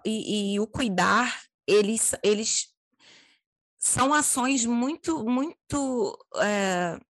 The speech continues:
que foram naturalizadas como femininas, né? A gente se cerca das mulheres nesse momento. É, no puerpério, a gente quer, a gente quer a nossa mãe, a gente quer a nossa melhor amiga, a gente quer a doula, a gente quer a consultora de amamentação,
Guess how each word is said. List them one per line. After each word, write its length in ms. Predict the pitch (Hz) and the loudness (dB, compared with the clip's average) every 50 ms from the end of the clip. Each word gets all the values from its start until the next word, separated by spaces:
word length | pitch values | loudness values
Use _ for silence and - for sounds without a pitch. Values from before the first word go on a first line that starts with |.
| _ _ _ _ _ _ - | _ _ _ _ _ _ -6
que 120 | - - | -6 -4
foram 280 | - - 277 285 311 302 | 0 2 2 2 2 2
naturalizadas 840 | 285 285 - - 277 269 262 254 220 247 233 254 277 269 254 - | 0 0 0 0 2 2 2 2 2 2 4 4 2 2 0 -2
como 180 | - 240 214 214 | 0 0 -2 -2
femininas, 680 | - - 208 208 196 185 175 160 160 156 156 151 147 | -2 -2 -2 -2 0 0 -2 -2 -2 -2 -4 -4 -2
né? 260 | 170 170 170 165 160 - _ _ _ _ _ _ _ _ _ - - - 190 | -2 0 -2 -2 -4 -8 _ _ _ _ _ _ _ _ _ -20 -14 -4 -2
A 100 | - 185 | 0 0
gente 220 | 180 208 226 226 | 0 0 0 0
se 140 | - - 233 | -2 -2 -2
cerca 540 | - - - - 220 247 262 - - 240 202 | -2 0 2 2 2 2 2 0 -2 -2 0
das 180 | 196 202 185 190 | 0 0 0 0
mulheres 500 | 196 185 180 175 170 170 170 175 165 170 | 0 0 2 4 4 4 2 0 -2 -4
nesse 240 | 165 170 - - | -4 -4 -4 -4
momento. 540 | 185 175 170 165 156 156 160 160 - - - - _ _ _ - | -4 -4 -4 -4 -4 -6 -6 -8 -10 -10 -10 -12 _ _ _ -2
É, 160 | - 214 - | -2 0 0
no 220 | - 190 196 202 | 0 -2 -2 -2
puerpério, 720 | 202 - 220 226 226 - - - 185 190 208 240 240 220 | -2 -2 -2 -2 -2 -4 -2 0 2 4 4 4 4 4
a 40 | 202 | 2
gente 280 | 185 208 208 214 - - | 2 0 -2 -2 -4 -2
quer, 220 | - 233 214 226 | -2 0 0 0
a 40 | 240 | 0
gente 240 | 214 202 202 202 - | 0 -2 -2 -4 -2
quer 120 | - 233 | -2 -2
a 40 | 214 | -2
nossa 260 | 214 220 220 - - | 0 0 -2 -2 -2
mãe, 500 | 226 208 190 180 185 196 208 202 175 175 _ _ - - - - - - - | -2 -2 -2 -2 0 0 -2 -2 -4 -6 _ _ -20 -20 -20 -20 -20 -10 -6
a 80 | - 170 | -4 -2
gente 220 | 180 196 190 - | 0 0 0 0
quer 120 | - 214 202 | 0 0 0
a 40 | |
nossa 240 | 196 202 202 - - | 0 0 -2 -2 -2
melhor 220 | 208 202 196 196 196 | -2 0 0 0 0
amiga, 480 | 196 196 180 175 185 185 175 175 160 | 0 -2 -2 -2 -2 0 2 2 2
a 40 | 156 | 0
gente 260 | 165 170 175 - - | -2 -2 -2 -2 -2
quer 260 | - - 190 175 185 | -2 0 0 2 2
a 60 | 185 180 | 2 2
doula, 540 | 180 175 175 180 196 208 208 196 190 175 | 2 2 4 4 6 6 6 6 6 6
a 80 | 165 165 | 4 2
gente 220 | 165 175 180 - | 2 0 -2 -2
quer 100 | - 208 | 0 -2
a 40 | 202 | -2
consultora 480 | - - 202 208 - - - 208 190 196 | -2 -4 -8 -8 -6 -4 -4 -2 -2 -2
de 80 | 196 | -2
amamentação, 920 | 196 190 190 196 196 196 - - - - - 180 180 196 202 196 180 170 | -2 -2 -2 -2 -4 -6 -4 -4 -2 -2 0 0 2 2 2 0 0 -4